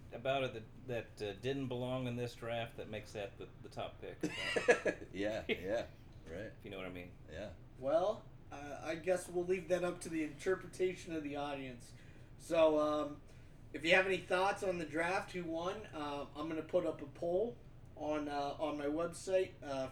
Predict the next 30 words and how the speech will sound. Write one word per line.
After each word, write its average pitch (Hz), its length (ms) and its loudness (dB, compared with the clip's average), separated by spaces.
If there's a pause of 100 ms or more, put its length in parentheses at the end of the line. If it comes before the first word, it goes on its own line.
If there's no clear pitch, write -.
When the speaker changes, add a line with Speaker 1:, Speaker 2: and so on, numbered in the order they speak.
Speaker 3:
frankly 160 340 -2
set - 340 -4
dot 151 320 -4
com. 170 300 -2 (580)
Uh, 139 300 0 (100)
but 143 240 2 (640)
also 151 320 0
you 160 200 0
can 151 200 0
reach 151 240 0
out 147 200 2
to 151 100 -2
any 147 200 0
of 139 140 0
us, - 380 -2 (500)
um, 131 500 0 (100)
if 139 180 -4
you 139 80 -2
know 147 240 2
us. - 260 0
And 143 360 -4 (580)
guys, - 280 2
thanks 202 280 -2
for 180 120 -8
tuning 165 420 0
in 151 160 2
again. 165 440 0
We 143 160 2
appreciate, 160 840 0
uh, 143 380 -2